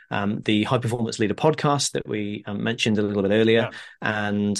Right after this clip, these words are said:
Speaker 1: a heap of other information, blogs, free information, downloads, and all sorts of other stuff, which is jimmy burrows dot com.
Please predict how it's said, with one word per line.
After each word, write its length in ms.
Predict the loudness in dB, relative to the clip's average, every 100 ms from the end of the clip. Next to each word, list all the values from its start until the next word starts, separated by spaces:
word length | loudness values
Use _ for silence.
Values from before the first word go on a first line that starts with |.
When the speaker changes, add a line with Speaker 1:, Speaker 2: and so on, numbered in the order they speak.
| -4
Speaker 1:
a 140 | -4
heap 380 | -4 -4 -4 -2
of 100 | 0
other 180 | 2 2
information, 720 | 0 -2 -2 -2 0 0 0
blogs, 680 | 4 6 6 2 0 -4 -4 -10 _
free 420 | -18 -8 -4 -2
information, 840 | -2 -2 -2 -2 -2 -2 -2 -2
downloads, 760 | 0 0 0 0 -2 -2 -4 -4
and 160 | -8 -8
all 180 | -8 -6
sorts 280 | -6 -6
of 80 | -6
other 220 | -6 -6 -6
stuff, 260 | -2 -2
which 140 | -2 -4
is 120 | -4
jimmy 200 | -2 -4
burrows 400 | -2 -4 -4 -6
dot 240 | -6 -8
com. 300 | -10 -10 -10